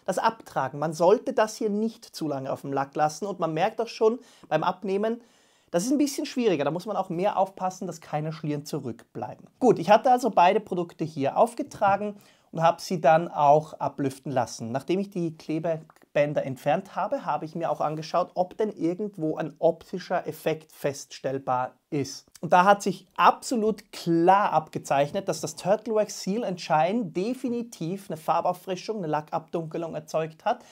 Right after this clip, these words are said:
währenddem das Mastersons Evolution Ceramic Spray Coating keinen sichtbaren Effekt erzeugt hat. Das, das muss jetzt nicht unbedingt heißen, dass hier keine effektive Glanzsteigerung stattgefunden hat. Der Lack auf dem Mini ist in einem relativ guten Zustand. Der wurde vor eineinhalb Jahren einmal komplett poliert.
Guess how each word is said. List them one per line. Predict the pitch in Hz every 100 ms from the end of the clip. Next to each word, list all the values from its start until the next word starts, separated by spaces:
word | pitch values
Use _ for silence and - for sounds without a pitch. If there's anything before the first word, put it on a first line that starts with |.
| - - - _
währenddem | 196 190 190 - 214 226 226 -
das | 190 185 185 -
Mastersons | - 170 233 - 202 - 185 185
Evolution | - 160 165 190 190
Ceramic | 185 170 170 165
Spray | - 185 196
Coating | - 151 143 - 170 180 -
keinen | - 160 170 185 175
sichtbaren | 170 180 - - 143 147 151
Effekt | 147 - 127 127 -
erzeugt | 147 156 - 117 113 -
hat. | 120 - - - - - _ _ _ -
Das, | 208 202 - _
das | 202 196
muss | 208 294
jetzt | 294
nicht | 269 254
unbedingt | 240 247 226
heißen, | 214 208 214 202
dass | 190
hier | - 196
keine | - 185 180 214 214 208
effektive | 180 190 190 180 170
Glanzsteigerung | 175 180 180 - - 151 127 127 123
stattgefunden | - 131 - - 117 - 123
hat. | 123
Der | 143
Lack | 151 190
auf | 185
dem | 185 160
Mini | 185 202
ist | 208 165 160
in | 156
einem | 151
relativ | 147 147 - 123 -
guten | - 156 156 127
Zustand. | - 226 - 190 202
Der | 165 151
wurde | 180 185
vor | 185 - 160 160 151
eineinhalb | 151 156 151 139 -
Jahren | 135 139 147
einmal | 147 139 139
komplett | 139 131 - 120 -
poliert. | - 147 175 220